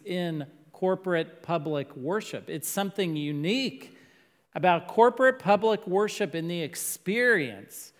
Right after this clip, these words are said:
of being together as a community. What happens is someone else in this community can help prime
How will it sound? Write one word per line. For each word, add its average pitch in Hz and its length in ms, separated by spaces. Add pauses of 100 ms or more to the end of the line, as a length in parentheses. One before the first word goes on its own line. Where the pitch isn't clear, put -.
(240)
of 143 80
being 180 200
together 180 440
as 151 180
a 156 60
community. 151 720 (540)
What 185 180
happens 156 800 (840)
is 190 520 (300)
someone 196 460
else 214 340
in 165 120
this 160 200
community 165 580
can 147 200
help 139 340
prime 151 680